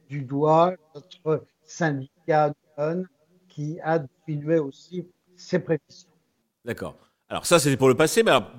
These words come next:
Speaker 2: ce qui est important, c'est le futur, hein, c'est devant. Euh, comment vous sentez deux mille vingt-quatre ?
Speaker 1: Alors, euh, on, on a fait, comme je l'ai dit, une croissance, deux virgule quatre pour cent. On prévoit pour le moment un premier semestre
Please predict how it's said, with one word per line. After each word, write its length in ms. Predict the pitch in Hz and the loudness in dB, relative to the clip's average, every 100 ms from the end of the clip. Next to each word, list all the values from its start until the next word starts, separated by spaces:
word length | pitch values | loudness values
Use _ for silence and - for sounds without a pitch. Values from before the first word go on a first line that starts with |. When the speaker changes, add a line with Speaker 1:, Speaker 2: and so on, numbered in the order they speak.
| - 117 | -20 -18
Speaker 2:
ce 120 | - | 0
qui 80 | 131 | 2
est 40 | |
important, 320 | 117 123 160 | 2 0 0
c'est 100 | 120 | -2
le 60 | 101 | -4
futur, 340 | 139 240 185 | -2 2 4
hein, 60 | 143 | 2
c'est 160 | 117 | 0
devant. 260 | 107 147 214 - - - | 2 2 2 -4 -20 -2
Euh, 160 | 104 104 | 0 2
comment 300 | - 143 165 | 2 4 6
vous 160 | 147 | 4
sentez 400 | 135 160 151 165 | 0 2 2 2
deux 60 | 143 | 2
mille 120 | 123 | 2
vingt-quatre ? 500 | 113 113 110 104 90 80 _ - | 0 0 -2 -2 -6 -10 _ 0
Speaker 1:
Alors, 340 | 190 180 165 - _ | 4 4 2 -8 _
euh, 40 | 202 214 _ 220 | -18 -18 _ -6
on, 320 | 180 208 180 | -6 -2 0
on 20 | |
a 120 | 190 | 0
fait, 260 | 185 233 226 | 0 -2 -2
comme 180 | 185 165 | -2 -6
je 40 | 156 | -4
l'ai 160 | 160 | -4
dit, 260 | 156 175 208 | -2 -2 0
une 180 | 175 156 _ _ | 0 -6 _ _
croissance, 680 | 185 180 - 165 135 - - _ _ | -2 -2 -2 -6 -6 -12 -20 _ _
deux 160 | 131 160 | -4 0
virgule 360 | 170 151 151 - | 0 0 -4 -6
quatre 280 | 175 165 - | -4 -4 -6
pour 200 | 160 - | -20 -16
cent. 400 | - 165 135 _ _ - | -4 -4 -4 _ _ -4
On 100 | 165 | -4
prévoit 760 | - 202 180 160 180 180 175 - | -2 -2 0 0 2 4 2 -2
pour 100 | 175 | -4
le 60 | 170 | 0
moment 500 | 170 165 170 165 165 _ _ _ | 0 0 0 0 -2 _ _ _
un 100 | 165 | -4
premier 500 | - - 175 175 170 | -4 -6 -4 0 -2
semestre 840 | - - 180 165 170 165 160 - | -4 2 2 4 2 0 -2 -8